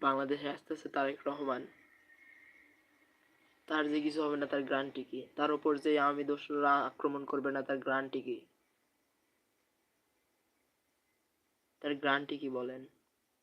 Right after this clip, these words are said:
গ্যারান্টি নাই, কিছু নাই। মানুষের জীবনের একটু মূল্য নাই আপনাদের কাছে। যদি থাকে, তাহলে আর এই প্রত্যেকটা এই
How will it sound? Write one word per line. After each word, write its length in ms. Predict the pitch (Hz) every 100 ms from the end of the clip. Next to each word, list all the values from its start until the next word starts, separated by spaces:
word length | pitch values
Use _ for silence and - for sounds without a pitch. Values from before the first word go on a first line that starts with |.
| _ _ _ _ _ _
গ্যারান্টি 320 | 139 131 123
নাই, 200 | 135 135 151 _ _ -
কিছু 240 | 156 - 147
নাই। 200 | 123 131 170
মানুষের 540 | 156 143 147 143 147 139
জীবনের 420 | 143 143 139 143
একটু 400 | 143 143 _ -
মূল্য 280 | 147 143 143 143
নাই 200 | 139 131
আপনাদের 440 | 127 135 131 127
কাছে। 280 | 131 - - - _ _ _ _ _ _ _ _ _ _ _ _ _ _ _ _ _ _ _
যদি 200 | 147 147 143 -
থাকে, 640 | - 147 - 156 175 190 _ _ _ _ _ _ _ -
তাহলে 300 | 143 147 147
আর 140 | 139 139 135 -
এই 200 | 151 139 131 - _ _ _ _ _
প্রত্যেকটা 500 | 151 - 151 151 147
এই 400 | 139 139 131